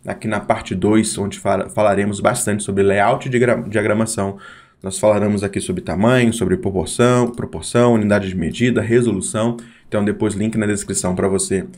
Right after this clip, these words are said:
garantir o seu exemplar do manual, perfeito? Widget stroke, na verdade, significa,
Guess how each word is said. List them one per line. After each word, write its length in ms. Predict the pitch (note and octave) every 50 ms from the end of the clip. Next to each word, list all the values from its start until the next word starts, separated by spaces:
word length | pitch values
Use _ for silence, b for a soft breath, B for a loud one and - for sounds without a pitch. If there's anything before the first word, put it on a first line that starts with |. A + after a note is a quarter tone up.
| B B -
garantir 560 | F#2 G#2+ A2 A2 G2+ G#2+ - - G2+ G2 F#2+
o 40 | F2+
seu 300 | - - G2+ G2 F#2 G2+
exemplar 500 | G2+ G2+ A2 G#2 F#2 - F2+ E2 F2 F2+
do 80 | F#2
manual, 460 | F#2+ F#2 F#2 G2+ G#2 G2+ F3+ - -
perfeito? 560 | - - F#3 F#3 - D#3+ D3+ B2+ - B2+ A#2+ - _ _ _ _ _ _ _ _ _ _ _ _ _ _ _ -
Widget 400 | D3 D#3+ G#3 A3 A3 A3+ - -
stroke, 500 | - - - - C#3+ D3+ D#3 - - - B B B B B B B B
na 100 | - B2+
verdade, 380 | C3 C#3 C#3 C3 B2+ B2 B2 B2+
significa, 800 | - B2 B2+ C#3 C3 C3 - A#2 A#2 A#2 - B2+ B2 A#2 -